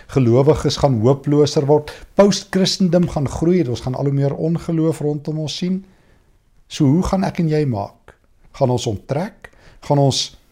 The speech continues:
dikker mure tussen ons en die wêreld bou, soos baie van die ou vroeë Christene geglo het,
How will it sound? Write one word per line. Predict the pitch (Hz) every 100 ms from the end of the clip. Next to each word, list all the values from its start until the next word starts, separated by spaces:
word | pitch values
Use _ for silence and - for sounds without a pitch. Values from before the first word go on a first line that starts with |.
| _ -
dikker | 110 - - 165 143
mure | 117 123 131 143 160 180 175
tussen | 160 165 165
ons | 160 156
en | 165
die | 160
wêreld | 143 139 165 160 -
bou, | 156 175 185 -
soos | 127 -
baie | 110 127
van | -
die | 147
ou | 113
vroeë | 151 147
Christene | 147 147 - 156
geglo | - 170 165
het, | 165